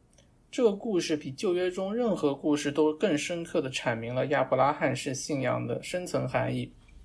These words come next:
亚伯拉罕的献祭没有任何具体的目的，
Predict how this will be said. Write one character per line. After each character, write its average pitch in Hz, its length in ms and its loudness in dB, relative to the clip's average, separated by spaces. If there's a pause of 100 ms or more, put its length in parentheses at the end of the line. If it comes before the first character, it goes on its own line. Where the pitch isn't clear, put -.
(920)
亚 247 120 6
伯 208 100 4
拉 220 220 10
罕 185 320 2
的 135 240 4
献 147 400 0
祭 131 240 -4
没 127 140 2
有 143 120 4
任 180 220 2
何 131 180 -2
具 147 260 -2
体 - 180 -6
的 123 100 -2
目 165 260 0
的， - 280 -6